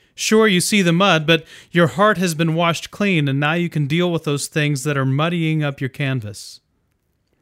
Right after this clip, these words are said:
This is the work God does in our hearts. Like we talked about last week,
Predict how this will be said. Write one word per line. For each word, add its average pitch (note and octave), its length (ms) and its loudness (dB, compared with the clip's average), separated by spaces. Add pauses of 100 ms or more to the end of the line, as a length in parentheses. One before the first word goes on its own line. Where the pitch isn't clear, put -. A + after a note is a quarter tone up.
(320)
This F3+ 360 0
is D3 160 -4
the D3 80 2
work D#3 320 0
God C#3+ 260 0
does C#3 240 0
in C3+ 80 -2
our B2 140 -2
hearts. A#2 500 -6 (320)
Like E3 180 2
we D#3+ 120 0
talked F3 280 -2
about D#3 240 0
last D3+ 300 -2
week, D#3+ 240 -2